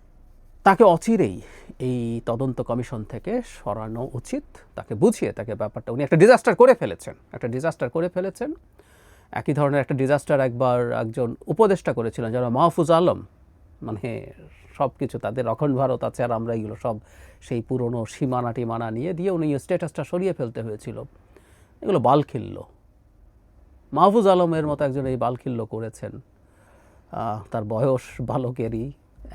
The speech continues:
মানে রাষ্ট্র পরিচালনার দিক থেকে বলতে পারি। কিন্তু অত্যন্ত পরিণত বয়সে জনাব ফজলুর রহমান এই কাজ, আহ, করেছেন। এটা কোনোভাবেই, কোনোভাবেই আমি মনে করি না ঠিক আছে।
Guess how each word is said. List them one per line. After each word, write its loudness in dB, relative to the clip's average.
মানে 2
রাষ্ট্র 4
পরিচালনার 0
দিক -8
থেকে -4
বলতে -10
পারি। -8
কিন্তু 8
অত্যন্ত 6
পরিণত 8
বয়সে 4
জনাব -2
ফজলুর -4
রহমান -4
এই -8
কাজ, -6
আহ, -14
করেছেন। -2
এটা -14
কোনোভাবেই, -2
কোনোভাবেই -6
আমি -6
মনে 0
করি -2
না -4
ঠিক -6
আছে। -8